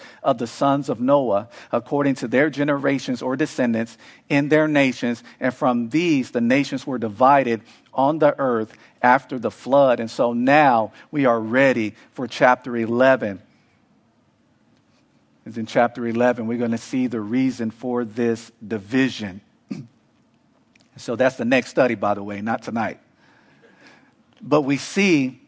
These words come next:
from the Word of God, <clears throat> this is the point. You see from the Word of God that there's truly one race.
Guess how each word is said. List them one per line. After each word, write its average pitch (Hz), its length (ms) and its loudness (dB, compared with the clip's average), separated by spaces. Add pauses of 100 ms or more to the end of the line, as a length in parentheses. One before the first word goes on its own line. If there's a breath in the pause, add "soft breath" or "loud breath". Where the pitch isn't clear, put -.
(420 soft breath)
from 170 220 0
the 135 100 2
Word 147 300 2
of 120 160 -4
God, 135 480 4 (460)
<clears throat> - 640 -20
this 147 180 -6
is 156 80 -4
the 156 100 -4
point. 135 400 0 (1400 soft breath)
You 135 100 -10
see 202 280 -2
from 180 200 -2
the 156 60 0
Word 156 240 2
of 123 120 -2
God 147 300 6
that 123 100 -6
there's 127 220 -4
truly 139 720 -2 (720 soft breath)
one 131 340 2
race. 123 540 0